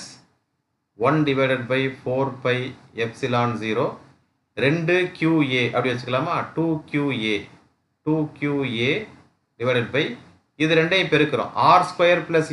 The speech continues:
ஏ ஸ்கொயரையும் ஆர் ஸ்கொயர் பிளஸ் ஏ ஸ்கொயர் பவர் ஒன் பை டூவை நம்ம பெருக்க போறோம். See, கவனிங்க, இப்ப எக்ஸையும் ரூட்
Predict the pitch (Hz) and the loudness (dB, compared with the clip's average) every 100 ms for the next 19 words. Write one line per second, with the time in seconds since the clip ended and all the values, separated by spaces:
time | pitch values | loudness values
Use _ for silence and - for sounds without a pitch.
0 | 143 156 151 156 143 139 131 131 220 302 | 4 2 2 2 4 4 2 0 -2 -6
1 | - _ _ _ - 131 180 185 - 175 | -12 _ _ _ 2 6 6 6 0 0
2 | 170 156 160 156 143 156 156 160 151 143 | 2 2 2 2 2 2 2 2 2 2
3 | - 139 170 160 147 151 156 151 139 151 | 4 6 6 4 2 4 4 4 0 0
4 | 165 135 123 131 120 110 92 87 - _ | 0 -2 -2 -4 -4 -6 -8 -8 -16 _
5 | _ _ - 165 139 147 165 131 165 - | _ _ -4 0 4 4 4 2 0 -4
6 | - - _ _ - 127 120 156 160 - | -12 -20 _ _ -10 -4 2 2 0 0
7 | 185 170 208 277 - - _ _ 151 214 | 2 2 -2 -4 -12 -20 _ _ 0 0
8 | 214 | 2